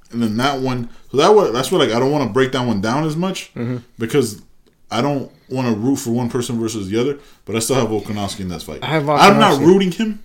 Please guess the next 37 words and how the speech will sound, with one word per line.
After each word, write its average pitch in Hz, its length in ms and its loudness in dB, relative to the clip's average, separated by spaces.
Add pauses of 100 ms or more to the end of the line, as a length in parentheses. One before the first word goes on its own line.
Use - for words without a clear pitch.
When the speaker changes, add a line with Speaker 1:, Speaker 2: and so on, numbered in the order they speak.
Speaker 1:
I'm 131 120 -8
not 143 160 -2
rooting 143 200 0
for 170 160 -6
him, 185 200 0 (760)
but 117 440 -2 (100)
I 131 200 2
understand 120 420 -2
that 110 80 -2
he's 101 100 -8
gonna 95 200 -4
win. 82 140 -10 (160)
Speaker 2:
Yeah. - 240 -10
Speaker 1:
You 127 120 -4
get 127 120 0
what 127 80 -2
I'm 127 80 -4
saying? 143 200 -2
Speaker 2:
No, 220 80 6
no, 196 80 8
I 180 80 8
got 165 180 4
you. 160 60 2
Look, 170 180 6
the 147 80 2
previ-, 196 400 2
like, 143 160 2
the 139 60 -8
previous 165 320 0
fight 160 80 2
you 143 80 2
talked 135 200 0
about, 113 180 0
Peter 139 220 0
Yan 131 360 0
and 117 400 -4
Aldo. 113 400 -2